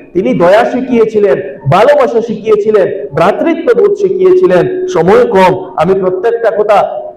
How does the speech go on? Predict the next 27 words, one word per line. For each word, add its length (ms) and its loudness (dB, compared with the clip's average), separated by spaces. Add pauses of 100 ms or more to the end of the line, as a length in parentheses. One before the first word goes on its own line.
(140)
বিস্তারিতভাবে 760 2
বর্ণনা 380 0
করতে 320 -4
পারবো 300 0
না। 200 2 (420)
তিনি 280 -2
যে 200 2
যুগে 220 2
এসেছিলেন, 600 0 (240)
আমি 200 0
অনুরোধ 460 0
করব 180 0
এখানে 340 0
যারা 400 0 (180)
বিদ্যার্থী, 560 0
শিক্ষার্থী 580 0
ভাই 180 0
বোনেরা 340 0
রয়েছে, 720 0
তোমরা 240 -2
অবশ্যই 680 0 (220)
নবী 400 -2
সাল্লাল্লাহু 640 2
আলাইহি 220 0
ওয়াসাল্লামের 520 0
জীবনী 320 -2
গ্রন্থকে 460 -2